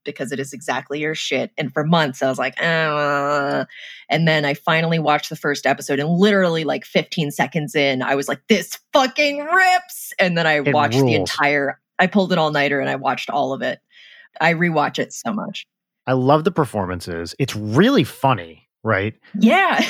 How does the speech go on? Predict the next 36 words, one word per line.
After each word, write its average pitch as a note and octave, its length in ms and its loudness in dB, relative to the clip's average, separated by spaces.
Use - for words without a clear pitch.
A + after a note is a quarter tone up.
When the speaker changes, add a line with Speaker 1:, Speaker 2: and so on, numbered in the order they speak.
Speaker 1:
<laughs> D4 240 2
You C4 320 4
are F#4 80 4
the A#3+ 100 4
Michael G3+ 500 2
Jordan A3+ 520 2
of D#3+ 160 -4
being A3+ 320 4
a D4+ 120 -2
son - 400 0
of G#3+ 120 0
a D#3 100 -2
bitch. G#3 320 2
Speaker 2:
Yeah. B2 160 2
<laughs> - 1600 0
Yeah. G#2 320 2
The C#3 120 2
line C#3+ 240 4
that C3+ 120 -2
stuck - 180 -2
out A#2+ 140 2
to G2+ 80 -8
me G2+ 220 -2
this A#2+ 240 -2
time F2 320 -4
is E2 120 -10
when F2+ 440 -4
Matthew G2+ 320 -2
McConaughey F#2 580 -4
is, E2+ 300 -10
you B2 80 -6
know, F#2+ 140 -2
it's, F#2 160 -8
like, G2 160 -6
present A2 320 -2
day, F#2 380 -4